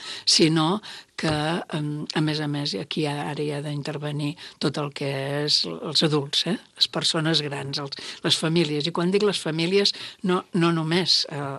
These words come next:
els pares i les mares, sinó les famílies en general, els germans grans, els, els avis, les àvies, tiets, totes les persones que estan incorporats a la seva família, perquè si no, no ens en sortirem.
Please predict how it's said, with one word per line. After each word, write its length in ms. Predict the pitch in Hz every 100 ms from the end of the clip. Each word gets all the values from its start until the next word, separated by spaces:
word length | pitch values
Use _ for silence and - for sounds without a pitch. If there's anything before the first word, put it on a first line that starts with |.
| -
els 160 | 147 -
pares 380 | 151 143 147 151
i 60 |
les 160 | 139 143
mares, 320 | 160 160 190 -
sinó 180 | 151 147
les 160 | 147
famílies 400 | 160 160 160 147
en 160 | 151 143
general, 300 | 143 135 127
els 80 | 147
germans 340 | 156 143 147 147
grans, 400 | 156 147 147 151 151
els, 140 | 151 - - 170
els 140 | 160
avis, 320 | 156 143 147 180
les 100 | 170 165
àvies, 320 | 147 151 151 -
tiets, 300 | 156 147 -
totes 220 | 185 190
les 140 | 180 -
persones 460 | 160 - 156 151 -
que 80 | 165
estan 220 | - 151
incorporats 560 | 147 156 147 151 147 165
a 60 |
la 60 | 160
seva 220 | - 175 165
família, 480 | 180 175 165 170 175 - - -
perquè 240 | 165 -
si 160 | - 165
no, 140 | 147
no 80 | 147
ens 160 | 147 147
en 80 |
sortirem. 480 | 123 151 139 - -